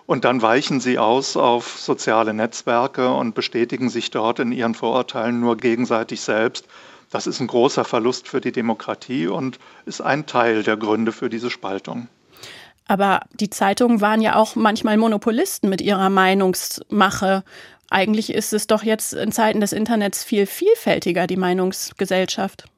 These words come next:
Speaker 1: Ja, da muss man sehr die Ebene unterscheiden. Auf der Ebene von Bundespolitik oder internationaler Politik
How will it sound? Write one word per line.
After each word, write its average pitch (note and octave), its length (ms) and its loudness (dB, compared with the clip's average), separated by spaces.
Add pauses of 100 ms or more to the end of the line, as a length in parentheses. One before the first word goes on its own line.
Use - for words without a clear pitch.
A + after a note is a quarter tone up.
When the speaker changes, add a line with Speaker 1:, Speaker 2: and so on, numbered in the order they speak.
(200)
Speaker 1:
Ja, A#2+ 200 4
da C#3 120 2
muss C3+ 180 -2
man C#3 140 2
sehr A#2+ 220 4
die C#3+ 240 0
Ebene B2+ 580 2
unterscheiden. D3 840 0
Auf D#3+ 200 -2
der A#2 260 2
Ebene B2 340 0
von G#2+ 240 -6
Bundespolitik C#3+ 840 0
oder B2 220 0
internationaler B2 800 -2
Politik B2+ 500 -2